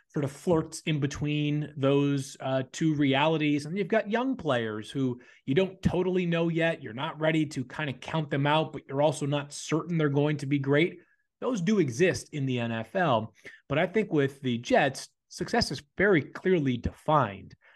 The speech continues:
I don't think if ten years from now, you and I are doing this show again and some other quarterback has been traded to the Jets and we say, "Remember the time the Jets went eleven and six,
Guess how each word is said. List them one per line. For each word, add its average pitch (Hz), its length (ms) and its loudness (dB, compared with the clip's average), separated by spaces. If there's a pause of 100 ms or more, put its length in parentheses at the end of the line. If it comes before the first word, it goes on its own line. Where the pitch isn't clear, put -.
(140)
I 180 60 2
don't 233 160 0
think 202 260 -2
if - 180 -4
ten 170 320 -4
years 143 300 0
from 120 220 -10
now, 110 360 -4 (220)
you 147 160 6
and 170 80 4
I 156 100 4
are 139 160 2
doing 135 220 4
this 123 160 0
show 127 280 0
again 120 440 0
and 110 120 -6 (240)
some 156 140 -4
other 156 220 2
quarterback 135 500 0
has 123 120 -2
been 117 180 -6
traded 123 320 -2
to 120 80 -4
the 110 100 -6
Jets 123 380 0
and 120 120 -10
we 131 140 -4
say, 127 320 -4 (280)
"Remember 247 180 0
the 185 100 -2
time 170 400 4
the 131 80 2
Jets 156 400 -4
went 147 400 -2 (260)
eleven 147 320 0
and 139 140 -2
six, 143 580 -4